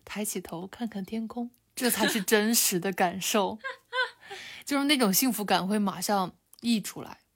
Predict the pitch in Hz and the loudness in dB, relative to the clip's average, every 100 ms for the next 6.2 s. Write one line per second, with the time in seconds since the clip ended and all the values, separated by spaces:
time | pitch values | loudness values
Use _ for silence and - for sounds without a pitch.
0 | _ 233 202 196 185 180 196 214 233 226 | _ -16 -14 -14 -16 -18 -6 0 2 4
1 | 196 180 170 - 202 185 170 175 185 226 | 4 2 -2 -6 -4 -2 -2 -2 -2 0
2 | 214 196 185 180 202 180 190 196 190 175 | 0 0 -2 -4 -6 -6 -6 -6 -6 -6
3 | 196 196 196 202 175 - - _ 196 190 | -6 -4 -2 -4 -6 -10 -18 _ -10 -8
4 | 208 185 180 - - - - - - - | -8 -8 -10 -12 -16 -18 -20 -20 -14 -10
5 | 185 - 180 196 190 185 202 208 214 190 | -8 -8 -8 -6 -6 -6 -8 -8 -8 -10
6 | - - | -18 -20